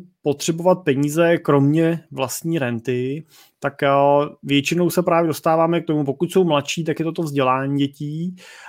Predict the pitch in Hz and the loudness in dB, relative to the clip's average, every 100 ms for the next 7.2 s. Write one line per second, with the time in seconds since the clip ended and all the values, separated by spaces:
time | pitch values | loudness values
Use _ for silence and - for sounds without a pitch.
0 | - 135 135 135 135 - 123 151 - 160 | -10 0 2 2 0 -4 -4 -6 -2 0
1 | 156 151 139 - - 147 165 160 135 143 | 2 2 0 -6 -14 -6 -2 0 0 -2
2 | 147 156 165 139 131 135 151 147 147 135 | 0 -2 0 0 -2 -2 -2 -2 -4 -6
3 | - 147 139 151 143 143 139 139 139 143 | -6 -6 -4 -6 -6 -4 -2 0 2 0
4 | 139 147 - 139 - 139 143 139 135 123 | 0 -4 -4 -14 -4 2 4 4 2 -2
5 | - 143 139 - 143 135 135 135 143 135 | -14 -8 -8 -6 -8 -6 -6 -2 -2 -2
6 | - 143 143 131 120 123 117 123 123 127 | -4 -4 -2 0 0 -2 -2 -6 -12 -6
7 | 143 | -4